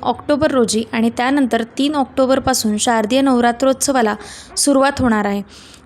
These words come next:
तर दोन ऑक्टोबर रोजी सर्वपित्री अमावस्यासुद्धा आहे. तर सर्वपित्री अमावस्येच्याच दिवशी यंदा दोन हजार चोवीसचं दुसरं सूर्यग्रहण लागणार आहे. तर या सूर्यग्रहणाबद्दल आज आपण आजच्या व्हिडिओमध्ये माहिती घेणार आहोत.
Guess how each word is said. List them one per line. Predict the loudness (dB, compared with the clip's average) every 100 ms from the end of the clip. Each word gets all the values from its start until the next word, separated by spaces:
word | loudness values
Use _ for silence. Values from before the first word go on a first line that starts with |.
| -4
तर | 0
दोन | 2 2 2
ऑक्टोबर | 0 0 2 2
रोजी | 2 0 0
सर्वपित्री | 2 2 2 0 -2 -2
अमावस्यासुद्धा | 0 2 2 2 0 0 0 0 -2
आहे. | -2 -4 -10 -18 -20 -4
तर | -2
सर्वपित्री | 2 2 2 0 -4 -2 0
अमावस्येच्याच | 2 2 2 0 0 0 0 0
दिवशी | 0 -2 -2 0 0
यंदा | 2 2 2
दोन | 2 2
हजार | 4 2
चोवीसचं | 0 2 2 2 0 0 0
दुसरं | -2 -2 0 0
सूर्यग्रहण | 2 2 2 2 2 2
लागणार | 2 0 -2 -4
आहे. | -6 -8 -12 -18 -18 -4
तर | 0
या | 2 2
सूर्यग्रहणाबद्दल | 0 0 2 0 2 2 0 0 0 0 0
आज | 0 0
आपण | -2 -2 -4 -4
आजच्या | -4 0 2
व्हिडिओमध्ये | 4 4 2 2 2
माहिती | 2 0 0
घेणार | 2 2 0
आहोत. | -2